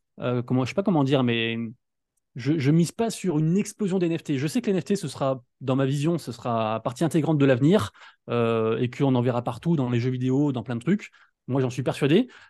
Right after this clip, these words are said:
mais ça veut pas dire pour autant que, euh, les N F T en mode, euh, image de profil tels qu'on les connaît maintenant vont tous exploser et vont partir, euh, sur des, des prix stratosphériques, tu vois. Euh, alors que, par exemple, euh, les cryptos, qui sont directement corrélées pour moi à une valeur,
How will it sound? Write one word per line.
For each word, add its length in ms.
mais 220
ça 160
veut 80
pas 100
dire 220
pour 140
autant 280
que, 160
euh, 300
les 120
N 80
F 60
T 160
en 140
mode, 240
euh, 380
image 220
de 80
profil 260
tels 240
qu'on 100
les 80
connaît 180
maintenant 340
vont 100
tous 220
exploser 520
et 40
vont 100
partir, 440
euh, 300
sur 220
des, 220
des 120
prix 140
stratosphériques, 580
tu 120
vois. 100
Euh, 480
alors 240
que, 100
par 160
exemple, 480
euh, 280
les 120
cryptos, 560
qui 80
sont 160
directement 520
corrélées 300
pour 140
moi 120
à 40
une 100
valeur, 460